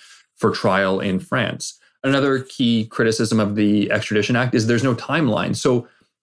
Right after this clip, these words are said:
in Diab's case, the French didn't even have to have a case ready. They just had to say, "We have evidence to suggest that he was involved in this bombing and, and we will charge him." But it doesn't have to be a year, uh, two, three years. There's no timeline.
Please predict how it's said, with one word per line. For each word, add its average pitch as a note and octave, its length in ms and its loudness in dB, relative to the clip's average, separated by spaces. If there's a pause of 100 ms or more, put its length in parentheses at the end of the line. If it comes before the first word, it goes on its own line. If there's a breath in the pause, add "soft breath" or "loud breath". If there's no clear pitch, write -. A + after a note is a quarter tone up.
(220)
in C3+ 160 2
Diab's D#3 340 0
case, - 320 -2 (140)
the C3+ 120 0
French D#3 320 0
didn't D3 160 2
even B2 140 2
have A2+ 200 0
to A2+ 60 0
have F#2 80 0
a F#2+ 60 0
case - 300 -6
ready. G#2 420 0
They A#2 180 0
just A#2 240 0
had A2 160 0
to G#2 80 0
say, G2 520 0 (200)
"We A#2 400 2
have G#2+ 300 -2
evidence G2+ 400 -2
to G2+ 80 -4
suggest G2 540 -2
that G2+ 120 -2
he G#2 460 0 (400 loud breath)
was G#2 340 2
involved G#2+ 520 0
in G2+ 100 0
this G2+ 140 0
bombing C3 440 0
and, G#2 180 0
and G#2 220 0
we G2+ 120 4
will G2+ 180 0
charge G2+ 380 0
him." - 200 -6
But A#2 220 0
it B2 60 0
doesn't A#2+ 240 0
have G2 180 -6
to G2 80 -6
be - 420 -8
a C3 60 -10
year, C3+ 480 2
uh, - 400 -6
two, C#3 340 2
three B2 300 0
years. A#2+ 340 2
There's A#2+ 200 2
no C3 200 2
timeline. - 680 -6